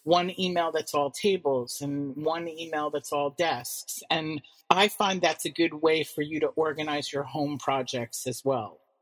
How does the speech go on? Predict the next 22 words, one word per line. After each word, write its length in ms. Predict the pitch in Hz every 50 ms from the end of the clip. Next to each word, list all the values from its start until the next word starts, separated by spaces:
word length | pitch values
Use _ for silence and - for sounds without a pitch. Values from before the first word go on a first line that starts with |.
| - -
Better 560 | - 226 233 240 247 240 240 233 226 196 - - -
than 420 | 147 147 143 143 143 143 131 - _ _ - -
Pinterest, 880 | - 196 185 - - - 160 147 135 135 143 - - - - - - _ _ -
but 120 | - 180 185
it's 200 | 180 - - -
a 60 | 190
way 480 | 185 180 175 190 196 196 190 202 196 - - -
to 520 | - 196 185 180 175 165 160 170 160 - - -
keep 500 | - - - - 190 190 190 - - - - _ _
your 460 | - 165 175 175 165 160 151 156 165 - -
actual 720 | - 185 190 190 185 - - - - 185 170 170 170 165 156 - - - -
full 320 | - 208 202 202 202 202 -
information 840 | 185 185 180 - - - 160 160 165 160 165 170 - - - - 147 139
on 220 | 135 135 139 - -
each 320 | 165 160 165 - - - -
piece 380 | - - 175 165 - - -
of 120 | 156 - -
furniture 840 | - 151 147 143 143 147 139 - - 139 135 135 135 135 131 127 _ _ _ _ _ - -
organized 960 | 156 165 165 165 151 160 156 151 147 147 143 135 139 147 147 - - - 139
and, 440 | 139 139 139 135 135 135 135 131 - - -
and 220 | 151 143 135 123
together. 640 | - 156 139 - 147 139 135 131 123 117 110 120